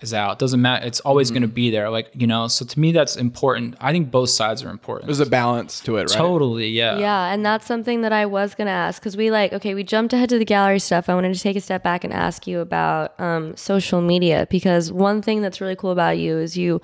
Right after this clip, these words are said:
Speaker 3: work with wonderful galleries, but also you have a social media presence, which I
Speaker 1: Yeah.
Speaker 3: think is important. What came first for you? Did you grow yourself up on social media, um, and then start working with bigger galleries, or did you try and work your way up the traditional gallery route and then start gaining a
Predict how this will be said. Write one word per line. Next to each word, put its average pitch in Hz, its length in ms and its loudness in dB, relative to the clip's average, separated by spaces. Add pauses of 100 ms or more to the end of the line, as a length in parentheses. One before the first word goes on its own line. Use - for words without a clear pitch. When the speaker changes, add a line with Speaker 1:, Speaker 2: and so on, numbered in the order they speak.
(180)
Speaker 3:
work 190 220 2
with 185 100 -4
wonderful 180 320 0
galleries, 170 380 2
but - 160 -2
also 202 400 2
you 180 160 0
have 170 160 -2
a 170 60 -4
social 165 340 -4
media 165 320 -2
presence, - 560 -8
which 175 100 -2
I 180 60 2
Speaker 1:
Yeah. 180 60 0
Speaker 3:
think 185 160 4
is 180 80 2
important. 165 520 0 (280)
What 233 240 0
came 262 260 2
first 185 640 0
for - 160 -4
you? 160 460 2 (260)
Did 185 160 2
you 190 120 6
grow 180 240 4
yourself 190 460 0
up 180 140 -2
on 185 120 0
social 180 400 -2
media, 220 540 2 (400)
um, 185 360 2
and 180 240 2
then 170 200 2
start 196 280 2
working 202 260 2
with 208 160 2
bigger 220 260 2
galleries, 214 600 4
or 214 360 4
did 170 220 0
you 170 280 0
try 180 280 -2
and 180 140 0
work 170 180 0
your 175 80 2
way 165 180 4
up 165 120 -2
the 175 80 -6
traditional 165 560 0
gallery 165 460 2
route 151 300 2
and 170 160 -2
then 156 160 0
start 156 280 0
gaining 156 260 0
a 143 140 -4